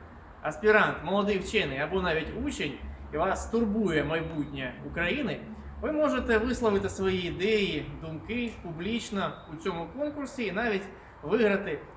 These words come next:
корисні призи. Коротко розваж-, розкажу про свою, е, тему. Коли я над нею працював, е, ключовим було виокремити ідею. Мене, зокрема, бентежила ідея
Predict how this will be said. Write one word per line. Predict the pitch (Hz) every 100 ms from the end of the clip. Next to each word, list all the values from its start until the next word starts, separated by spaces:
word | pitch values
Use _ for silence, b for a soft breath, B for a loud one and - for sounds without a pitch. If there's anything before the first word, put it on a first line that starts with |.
| -
корисні | 190 196 196 185 160 -
призи. | 185 190 147 - - B B -
Коротко | 311 269 254
розваж-, | 233 220 220 202 196
розкажу | 190 220 202 233
про | 196
свою, | - 190 190 - - - -
е, | 131 131 127
тему. | - 294 240 - - B B B B -
Коли | 247 233
я | 208
над | 202
нею | 196 185
працював, | 185 185 214 214 285 277 - - 147
е, | 147 143
ключовим | 180 180 226 285
було | 208 214 208 196 - 156
виокремити | 202 196 190 185 180 170 180
ідею. | 180 185 156 120 -
Мене, | 156 208 277
зокрема, | 220 214 202 202
бентежила | 190 180 196 190 175 160
ідея | 156 160 208 196 170